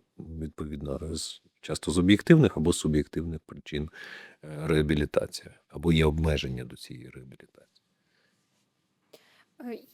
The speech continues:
Speaker 2: як часто, е, насправді, м, психосоматика може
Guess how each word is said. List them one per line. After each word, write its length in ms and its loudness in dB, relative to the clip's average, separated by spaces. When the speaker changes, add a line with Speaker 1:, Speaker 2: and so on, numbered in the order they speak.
Speaker 2:
як 260 -20
часто, 600 4
е, 140 0
насправді, 720 -2
м, 480 -2
психосоматика 920 0
може 560 2